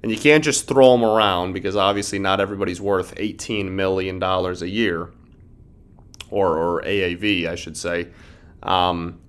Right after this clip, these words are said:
so, so that is, that is the, the quick rundown of, I know I gave a rundown earlier in the off season, but,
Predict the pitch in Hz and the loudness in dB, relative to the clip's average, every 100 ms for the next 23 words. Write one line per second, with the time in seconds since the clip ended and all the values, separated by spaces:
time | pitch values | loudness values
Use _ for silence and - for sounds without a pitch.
0 | - - - - 156 147 131 143 135 143 | -20 -14 0 8 8 8 4 4 8 10
1 | 156 156 131 - - - 123 127 123 110 | 10 8 4 0 -4 0 6 6 6 0
2 | - - - - - 98 113 104 95 104 | -6 -12 -20 -20 -20 -2 2 4 2 0
3 | 95 - 165 165 147 120 113 104 87 82 | -6 2 6 8 6 4 4 2 0 -2
4 | 82 85 - 101 98 123 131 131 123 123 | -6 -8 -2 0 4 6 8 6 6 4
5 | 110 117 113 107 95 104 107 104 98 95 | 2 2 4 2 2 0 2 0 0 0
6 | 101 98 - 98 92 95 90 87 - | 0 0 -2 -6 -6 -6 -4 -4 -6